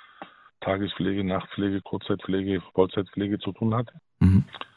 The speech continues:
Speaker 1: Und das war für mich das Ideale eigentlich. Weil wenn du jetzt in die Krankenkasse gehst, die verlangen dann teilweise auch, äh, andere Sachen mit, äh, Leistungen,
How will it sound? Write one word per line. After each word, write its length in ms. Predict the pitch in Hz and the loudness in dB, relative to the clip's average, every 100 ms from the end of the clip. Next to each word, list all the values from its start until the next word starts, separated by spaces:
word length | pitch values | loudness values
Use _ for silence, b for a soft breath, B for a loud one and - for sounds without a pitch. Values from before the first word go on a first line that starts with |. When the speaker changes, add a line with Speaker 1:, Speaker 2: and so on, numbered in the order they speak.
| B B B B B B _ _ | B B B B B B _ _
Speaker 1:
Und 280 | 104 107 110 | -4 -2 -2
das 120 | - | 8
war 180 | 117 101 | 8 8
für 120 | 113 | 2
mich 120 | 107 | 2
das 160 | 110 - | 2 0
Ideale 440 | 95 95 98 95 | 0 2 2 2
eigentlich. 360 | 92 90 85 85 - - B B _ _ | 0 -2 -6 -8 -14 -20 B B _ _
Weil 280 | - 104 101 | -6 -2 0
wenn 80 | 101 | 0
du 60 | |
jetzt 140 | 101 - | -2 -2
in 60 | 101 | -4
die 60 | |
Krankenkasse 580 | 90 117 127 - - - | 2 4 4 4 0 0
gehst, 260 | 123 127 123 _ | 2 0 0 _
die 60 | 110 | 0
verlangen 380 | 113 107 113 107 | 4 6 4 4
dann 180 | 107 | 0
teilweise 520 | - 107 104 107 - 104 | 2 2 4 0 4 4
auch, 240 | 107 - | 4 2
äh, 40 | 98 98 | 0 0
andere 380 | 90 107 113 113 - | -2 0 2 0 4
Sachen 340 | 120 - 120 - b b _ _ b b _ _ _ _ | 4 4 -2 -4 b b _ _ b b _ _ _ _
mit, 160 | 101 - | -8 -4
äh, 300 | 101 98 101 | -4 -2 -4
Leistungen, 680 | 98 107 120 - 117 113 117 | 6 6 6 6 6 6 4